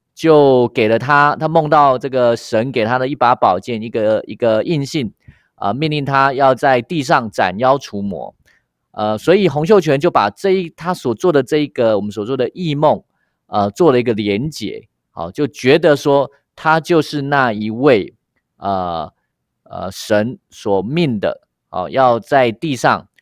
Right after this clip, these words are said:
推翻这个让他产生许-，许多次挫折的这个朝廷，哈，科考没有考上的，他可能把这个挫折就转换成他想要推翻这个，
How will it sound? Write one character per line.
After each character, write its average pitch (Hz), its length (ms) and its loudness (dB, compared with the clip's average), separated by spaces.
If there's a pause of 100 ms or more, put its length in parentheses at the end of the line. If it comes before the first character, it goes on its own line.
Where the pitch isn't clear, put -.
(200)
推 160 300 0
翻 143 300 0
这 139 120 -2
个 107 300 0
让 143 320 0
他 131 400 0 (340)
产 110 380 -2
生 156 320 0
许-， 120 500 -8
许 117 300 -8
多 165 220 4
次 156 240 -8
挫 147 340 2
折 101 240 -2
的 98 160 -2
这 113 160 -4
个 104 160 -2
朝 104 380 -2
廷， 90 240 -12
哈， 92 200 -12 (400)
科 143 220 -2
考 120 160 -2
没 107 100 -4
有 123 80 2
考 95 300 -4
上 120 220 -2
的， 101 80 -2
他 127 120 -2
可 123 120 -6
能 107 120 -4
把 101 160 2
这 139 200 -6
个 127 100 -4
挫 180 340 0
折 92 380 -8 (320)
就 160 100 -8
转 117 240 0
换 170 200 0
成 110 280 -4
他 131 160 -6
想 120 140 0
要 110 80 2
推 165 300 -4
翻 151 180 0
这 151 80 -6
个， 113 300 0